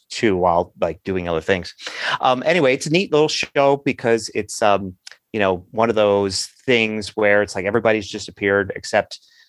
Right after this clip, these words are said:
some random people in Tokyo, and they're all being forced to play these games. That are, like, you know, either mental or physical challenges.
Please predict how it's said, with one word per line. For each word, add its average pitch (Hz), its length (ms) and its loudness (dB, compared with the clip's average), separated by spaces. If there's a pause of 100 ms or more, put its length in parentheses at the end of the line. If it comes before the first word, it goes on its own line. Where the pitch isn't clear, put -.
some 87 180 -6
random 120 440 2
people 92 500 0 (100)
in 101 120 -4
Tokyo, 90 580 2 (380)
and 98 120 -4
they're 95 160 0
all 120 140 4
being 113 220 0
forced - 480 -2
to - 80 -4
play 101 580 0 (420)
these 92 220 -4
games. 101 540 -2 (1300)
That 95 140 4
are, 92 120 4
like, 85 360 2
you 104 100 -2
know, 85 160 0
either 98 160 0
mental 101 360 0
or 90 80 -2
physical 90 380 -4
challenges. 78 840 -4